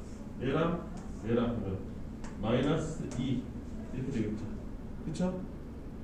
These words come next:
여기까지 이해됐을까요? 요건 로그 십이 상략되어 있는 거니까. 십이 이쪽으로 넘어가면, 어, 요건 계산 백 분의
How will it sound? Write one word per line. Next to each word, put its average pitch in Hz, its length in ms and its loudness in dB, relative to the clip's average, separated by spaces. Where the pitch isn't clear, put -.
여기까지 131 300 6
이해됐을까요? 127 580 4
요건 170 260 12
로그 165 260 10
십이 - 420 4
상략되어 190 460 4
있는 120 200 4
거니까. 95 340 0
십이 185 460 6
이쪽으로 156 240 8
넘어가면, 139 760 6
어, 104 680 2
요건 156 280 6
계산 147 460 6
백 143 140 0
분의 117 460 2